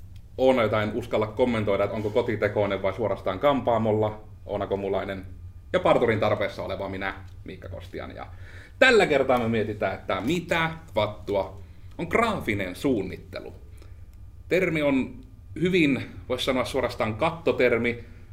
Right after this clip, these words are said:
mikä huomattiin oikeastaan kunnolla vasta, kun ruvettiin asiaa tutkimaan. Mutta se on kuitenkin asia, mitä hirmu moni graafisempi firma tarjoaa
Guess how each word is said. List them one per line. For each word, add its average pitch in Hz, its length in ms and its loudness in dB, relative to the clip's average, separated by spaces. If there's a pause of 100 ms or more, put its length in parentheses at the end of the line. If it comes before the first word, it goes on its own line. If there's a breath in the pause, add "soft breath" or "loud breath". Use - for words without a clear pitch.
mikä 104 160 2
huomattiin 113 420 4
oikeastaan 104 280 0
kunnolla 110 260 4
vasta, 101 160 0
kun 110 80 2
ruvettiin 98 260 -2
asiaa 98 260 -4
tutkimaan. 120 720 0 (400 loud breath)
Mutta 175 440 0 (100)
se - 100 -4
on 151 60 -2
kuitenkin 143 280 0
asia, 143 300 0
mitä 117 200 2
hirmu 117 360 2 (140)
moni 113 480 0
graafisempi 107 540 0
firma 104 680 -2 (440 loud breath)
tarjoaa 90 800 0